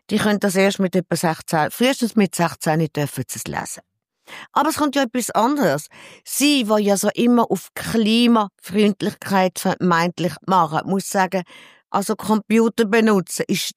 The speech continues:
derart viel energiebelastender und verbrauchender, als wenn du einfach schnell auf, also auf Zettel, auf ein schönes He-, in ein schönes Heftchen hineinschreibst.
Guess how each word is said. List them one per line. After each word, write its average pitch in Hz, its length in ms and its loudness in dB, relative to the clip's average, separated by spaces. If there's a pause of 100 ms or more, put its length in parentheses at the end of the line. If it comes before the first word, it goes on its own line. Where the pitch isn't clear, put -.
derart 185 680 0
viel 180 340 0 (140)
energiebelastender 185 2250 0
und 196 220 2 (100)
verbrauchender, 196 920 0 (500)
als - 160 -4
wenn 269 140 0
du - 80 -12
einfach 262 320 -2
schnell 330 380 0 (400)
auf, - 260 -6 (220)
also - 280 -6
auf - 160 -8 (100)
Zettel, 269 460 2
auf - 160 -4
ein 240 60 -2
schönes 254 400 2
He-, 240 100 2
in 240 160 4
ein 233 80 2
schönes 233 320 0
Heftchen 233 380 -2
hineinschreibst. 220 580 0